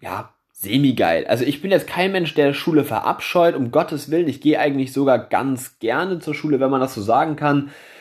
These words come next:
mm, da ich ja einfach meine Leute treffe, man quatscht ein bisschen, man lernt ein bisschen. Ich mache mir auch immer so, ich gehe mir auch immer in Gedanken durch, Leute,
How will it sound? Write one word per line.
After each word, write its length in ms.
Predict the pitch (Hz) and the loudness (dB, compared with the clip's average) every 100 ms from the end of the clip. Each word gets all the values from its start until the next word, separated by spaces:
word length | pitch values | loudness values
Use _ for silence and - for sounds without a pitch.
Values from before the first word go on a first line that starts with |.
| - - | -20 -10
mm, 400 | 123 131 131 131 131 | -2 2 2 0 4
da 180 | 127 | 4
ich 120 | 151 151 | 4 0
ja 80 | |
einfach 180 | 139 139 | -4 -4
meine 220 | 135 143 | -6 -4
Leute 340 | 160 180 180 151 | -2 -2 -2 -8
treffe, 320 | - 147 147 | -4 -6 -2
man 220 | 143 147 | -4 -4
quatscht 440 | - 143 139 - 147 | -6 -6 -6 -8 -6
ein 120 | 135 | 0
bisschen, 340 | 139 139 147 | 0 2 0
man 160 | 156 147 | 2 2
lernt 420 | 113 123 135 120 | 2 2 0 -2
ein 100 | 117 | -2
bisschen. 300 | 117 120 123 | -2 -2 -6
Ich 80 | 123 | -2
mache 160 | 139 | -2
mir 60 | 143 | -2
auch 60 | 135 | -4
immer 240 | 135 135 | 0 0
so, 260 | 131 131 131 - - _ _ | 4 2 0 -10 -20 _ _
ich 200 | 120 - | -14 0
gehe 120 | 151 | 2
mir 80 | 147 | 2
auch 80 | |
immer 160 | 147 139 | 0 2
in 80 | 135 | 4
Gedanken 320 | 123 143 135 | 4 4 2
durch, 160 | 135 131 | 0 0
Leute, 460 | 131 143 120 - | 2 2 0 -2